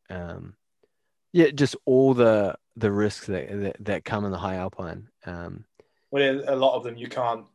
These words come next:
Speaker 2: you can manage it in a certain way, but there's still so many, like, variables that you can just get unlucky. Yeah.
Speaker 1: Yeah. And
Speaker 2: I think that's the hardest part.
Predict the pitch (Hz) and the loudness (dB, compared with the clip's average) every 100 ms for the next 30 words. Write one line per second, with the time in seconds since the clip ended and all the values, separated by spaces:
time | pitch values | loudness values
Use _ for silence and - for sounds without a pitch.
0 | _ _ _ _ 139 139 139 127 131 127 | _ _ _ _ -10 -6 -2 0 0 -2
1 | 127 110 - 127 120 120 131 135 131 110 | -8 -6 -2 -2 -2 0 2 2 -2 -10
2 | 104 - 120 107 127 110 113 110 110 - | -12 -6 -4 -4 -4 -6 -4 -4 -6 -4
3 | 113 113 107 107 104 107 104 113 113 110 | -2 0 0 -2 -6 -10 -16 -18 -18 -14
4 | 107 - 104 101 104 139 143 - _ _ | -14 -12 -14 -10 -8 -8 -10 -14 _ _
5 | _ _ _ 165 139 139 92 - _ _ | _ _ _ -4 4 4 4 -4 _ _
6 | _ - 135 131 113 - _ _ _ 117 | _ 0 2 2 -2 -14 _ _ _ -20
7 | 107 - 104 107 104 - 104 101 | -18 -16 -14 -14 -14 -12 -10 -10